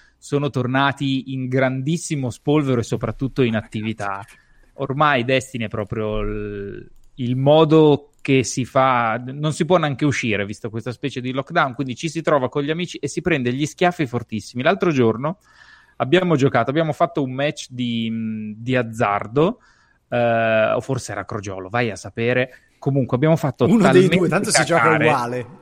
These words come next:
Speaker 1: abbiamo fatto talmente cacare che a un certo punto uno mi ha scritto: "Fate ridere". Cioè questo qui,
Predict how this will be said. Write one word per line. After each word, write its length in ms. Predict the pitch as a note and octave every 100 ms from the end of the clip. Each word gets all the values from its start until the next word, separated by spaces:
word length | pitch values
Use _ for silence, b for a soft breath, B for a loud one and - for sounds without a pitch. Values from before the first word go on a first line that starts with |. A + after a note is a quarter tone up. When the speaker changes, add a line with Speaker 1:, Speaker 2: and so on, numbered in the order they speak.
| _ _ _ _ _
Speaker 1:
abbiamo 360 | - D3+ G3 G#3
fatto 280 | E3+ - C3
talmente 540 | D3+ D#3 G#3 G3 D#3+
cacare 460 | A#2+ C#3+ F3+ F3 D3+
che 100 | D3+
a 20 |
un 80 | D3+
certo 280 | F#3 D#3+
punto 320 | F#3+ F#3 D3+ F#3
uno 120 | D#3
mi 140 | C3+
ha 60 | C#3
scritto: 580 | - F#3 F#3+ - E3+ -
"Fate 460 | - F#3+ F#3+ F3+
ridere". 480 | D3+ A#2 G#2 G#2 A2+
Cioè 180 | - F#3
questo 320 | A#3 A#3+ -
qui, 260 | D3 A2